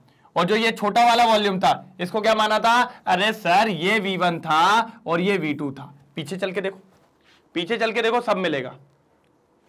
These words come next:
पीछे चल के देखो, सब मिलेगा। कहां से? ये देखो,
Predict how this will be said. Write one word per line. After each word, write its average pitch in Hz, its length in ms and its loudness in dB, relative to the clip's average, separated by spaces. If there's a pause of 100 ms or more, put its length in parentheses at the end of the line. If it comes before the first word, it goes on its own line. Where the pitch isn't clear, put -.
(720)
पीछे 160 220 -4
चल 202 140 -2
के 208 120 -4
देखो, 202 220 -2
सब 180 220 -2
मिलेगा। 127 360 -8 (880)
कहां 131 180 -4
से? 180 180 -4 (1000)
ये 131 120 -6
देखो, - 240 -14